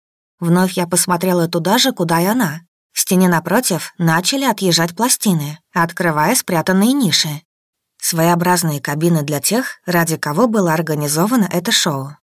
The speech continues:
каждом из семи открывшихся кабинетов сидел мужчина и несколько полуголых женщин.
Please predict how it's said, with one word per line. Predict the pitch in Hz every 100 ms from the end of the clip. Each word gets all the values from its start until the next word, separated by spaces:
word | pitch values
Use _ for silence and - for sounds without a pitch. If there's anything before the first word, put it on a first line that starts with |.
| _ _ - -
каждом | 170 170 175 165
из | 170 175
семи | - 185
открывшихся | 180 170 190 185 190 165 170
кабинетов | 175 160 165 233 214 170 - _ _
сидел | - 196 160 170 240
мужчина | 277 - 208 147 143 165 -
и |
несколько | 175 170 185 254 262 302
полуголых | 285 233 170 160 165 190
женщин. | 185 147 - 156 156